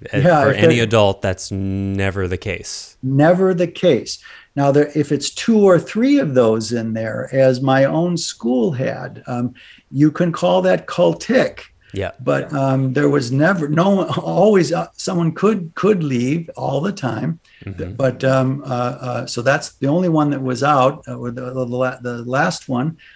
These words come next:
Speaker 2: I had needs of countertransference of followers and students. Um,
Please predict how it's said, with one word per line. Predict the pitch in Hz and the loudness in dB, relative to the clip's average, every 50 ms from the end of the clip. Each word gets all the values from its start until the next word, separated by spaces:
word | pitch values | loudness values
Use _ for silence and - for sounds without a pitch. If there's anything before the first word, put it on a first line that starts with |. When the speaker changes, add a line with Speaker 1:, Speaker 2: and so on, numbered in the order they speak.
| _ _ 131 | _ _ -6
Speaker 2:
I | 131 143 | -4 -2
had | 135 143 139 135 131 127 | 0 2 2 2 2 2
needs | 135 135 143 147 151 143 131 131 | 0 0 0 0 0 0 -2 -2
of | 123 117 117 - | -4 -4 -6 -6
countertransference | - 143 139 139 139 135 135 - 135 131 135 143 139 - 156 151 165 180 190 175 - 131 | -4 0 0 0 0 0 -2 -2 -2 -2 -2 -2 -4 -4 -2 -2 0 -2 -2 -4 -4 -6
of | 120 113 117 120 - _ | -6 -6 -6 -8 -6 _
followers | 123 120 123 131 139 139 143 143 139 127 123 | -4 -4 -2 -2 -2 -2 -2 -2 -2 -2 -4
and | 117 113 113 | -4 -4 -6
students. | - - - 120 113 113 131 165 196 196 196 - - _ - - - - _ _ - | -8 -8 -6 -6 -4 -4 -4 -4 -4 -6 -8 -12 -14 _ -20 -20 -20 -20 _ _ -8
Um, | 127 123 123 123 123 123 117 | -6 -4 -2 -2 -2 -4 -4